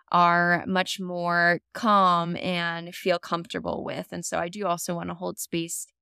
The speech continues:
for the realities that you can have boundaries <laughs> across this journey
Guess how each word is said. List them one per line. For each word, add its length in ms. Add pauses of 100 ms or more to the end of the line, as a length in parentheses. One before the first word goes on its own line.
(240)
for 480
the 100
realities 680
that 300
you 140
can 140
have 380
boundaries 680
<laughs> 40
across 420
this 220
journey 440